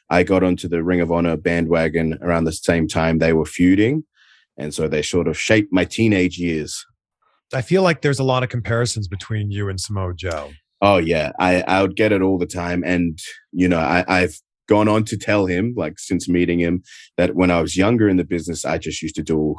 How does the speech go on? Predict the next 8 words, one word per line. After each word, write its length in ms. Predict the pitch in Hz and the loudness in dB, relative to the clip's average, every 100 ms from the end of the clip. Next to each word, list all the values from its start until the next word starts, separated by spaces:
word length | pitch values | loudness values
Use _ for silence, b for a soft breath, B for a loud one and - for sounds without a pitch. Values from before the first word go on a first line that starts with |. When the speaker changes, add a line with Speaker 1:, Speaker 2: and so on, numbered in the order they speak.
| - | -10
Speaker 1:
his 280 | - 87 - | -6 -4 -2
stuff. 400 | - 71 - - | -2 -2 -4 -8
Like, 320 | 69 - - | -6 -4 0
<laughs> 720 | 160 151 156 143 123 - - | 4 4 2 0 -2 -6 -6
you 100 | 131 | 0
know, 100 | 135 135 | 2 2
I 120 | 135 | 0
find, 400 | 147 139 143 | 0 0 0